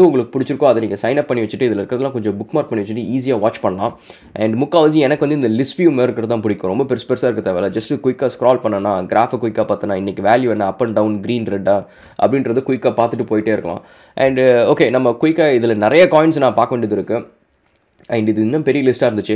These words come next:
கொஞ்சம் இதுல close பண்ணிட்டேன். அஹ், நம்ம கொஞ்சம் video டைம்க்காக. Let's go into first one, Bitcoin. நம்ம இதுல மைன்லாம் பண்ண முடியாது, இதுக்கு பெரிய form வேணும், வீட்ல உட்காந்துட்டு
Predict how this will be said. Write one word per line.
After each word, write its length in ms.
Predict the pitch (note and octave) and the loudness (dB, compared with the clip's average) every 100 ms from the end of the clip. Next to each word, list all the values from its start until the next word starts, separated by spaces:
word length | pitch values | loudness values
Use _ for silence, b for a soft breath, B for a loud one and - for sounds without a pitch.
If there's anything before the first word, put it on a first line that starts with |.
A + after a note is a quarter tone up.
| G#2+ | -2
கொஞ்சம் 200 | G#2+ G2+ | -4 -4
இதுல 240 | G2 A#2+ B2+ | -4 -4 -4
close 200 | A2+ A#2 A2+ | -4 -4 -4
பண்ணிட்டேன். 320 | G2 G2 A2+ B B - | -4 -4 -6 B B -12
அஹ், 140 | F#2 F#2+ | -8 -6
நம்ம 120 | G2 F#2+ | -6 -4
கொஞ்சம் 300 | G2+ G2 F#2+ F2+ G2+ | -6 -6 -8 -8 -6
video 200 | C3 B2+ G2 | -2 -2 -2
டைம்க்காக. 400 | G2 G2+ G2 F#2 - b b - | -6 -8 -10 -10 -14 b b -2
Let's 160 | C3 - | -2 4
go 40 | D#3+ | 6
into 140 | D#3+ C#3+ - | 6 4 2
first 200 | C#3 - | 0 2
one, 100 | B2 G#2+ | 0 0
Bitcoin. 340 | A2+ A2+ A#2+ A#2+ - | -2 2 0 0 -2
நம்ம 160 | G#2+ G#2+ | 0 0
இதுல 140 | G#2 G2+ G#2 | 0 -2 -2
மைன்லாம் 340 | A#2 C#3 B2+ A2+ | -2 -2 -4 -2
பண்ண 120 | A#2 B2+ | -2 -2
முடியாது, 300 | A2 G2 G2+ F2 | -2 0 -2 -2
இதுக்கு 200 | G#2 G#2 | -4 -4
பெரிய 140 | A2 B2+ B2 | -2 -2 0
form 240 | A2+ B2 | 0 0
வேணும், 300 | G2+ F#2+ G2+ - | -2 -4 -6 -6
வீட்ல 300 | A2+ C#3 C3 G#2 | -6 -4 -2 -2
உட்காந்துட்டு 360 | G#2+ G#2+ B2 | -4 -4 -2